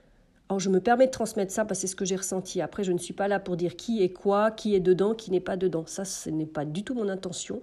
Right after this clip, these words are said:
Et personne ne peut confirmer pour quelqu'un d'autre s'il est sur ce parcours ou pas, simplement. Donc, chacun le sait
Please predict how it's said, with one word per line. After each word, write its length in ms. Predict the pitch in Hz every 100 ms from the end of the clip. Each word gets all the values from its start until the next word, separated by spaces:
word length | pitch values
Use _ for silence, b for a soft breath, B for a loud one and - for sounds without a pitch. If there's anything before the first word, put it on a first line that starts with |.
| B B B B B B B B B _
Et 120 | 190
personne 500 | 185 240 247 254 226
ne 60 | 202
peut 240 | 196 196
confirmer 500 | 190 247 247 233 208
pour 180 | 202 170
quelqu'un 360 | - 233 220 185
d'autre 340 | 175 175 202
s'il 220 | - 202
est 180 | 202 -
sur 220 | - 220
ce 100 | -
parcours 460 | 208 196 - 208 -
ou 60 | 196
pas, 240 | - 165 - _
simplement. 540 | - 226 214 208 180 - - B B B B B 190
Donc, 460 | 220 240 180 - -
chacun 420 | - 247 240 285
le 140 | 262 208
sait 420 | - - 190